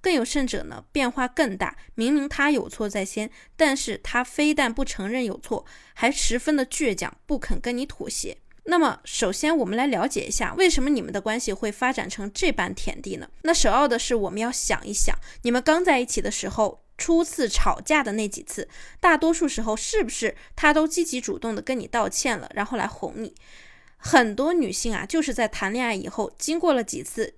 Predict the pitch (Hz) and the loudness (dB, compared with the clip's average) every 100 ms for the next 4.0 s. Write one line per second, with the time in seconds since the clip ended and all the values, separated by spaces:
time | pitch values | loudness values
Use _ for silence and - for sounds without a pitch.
0 | - 359 349 240 190 - - - 262 - | -2 4 4 4 -2 -4 -6 -2 0 0
1 | - - - - 240 302 339 285 262 285 | -4 -20 -6 2 4 6 4 2 0 2
2 | 302 - 269 220 247 240 - 175 185 254 | 2 2 0 -2 -2 -2 0 0 0 0
3 | 208 240 - - 359 269 196 127 - - | 0 -2 -4 2 2 2 -2 -8 -12 -12